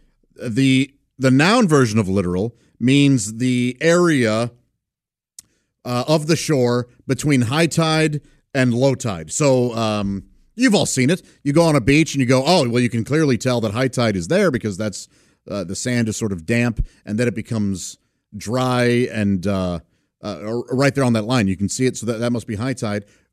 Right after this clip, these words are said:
Uh, and then you're like, "Oh, okay, well, low tide is only reaching here." So this area in between is literal. That's the literal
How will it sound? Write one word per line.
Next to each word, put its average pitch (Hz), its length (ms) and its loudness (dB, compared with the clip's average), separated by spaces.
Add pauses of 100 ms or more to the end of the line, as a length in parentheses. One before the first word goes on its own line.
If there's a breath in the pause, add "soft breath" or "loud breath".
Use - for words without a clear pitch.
Uh, 101 300 -8
and 107 140 -2
then 107 100 0
you're 98 140 -4
like, 107 80 -8
"Oh, 160 140 2
okay, 120 180 -2
well, 101 160 0
low 117 140 2
tide 107 220 -2
is 95 120 -2
only 101 160 -2
reaching 101 280 -6
here." 123 200 -4 (180 soft breath)
So 123 140 -12
this 127 180 -6
area 131 260 -6
in 110 80 -6
between 214 320 -6
is 208 120 -6
literal. 262 440 0
That's 135 200 -2
the 143 180 -2
literal 175 720 -2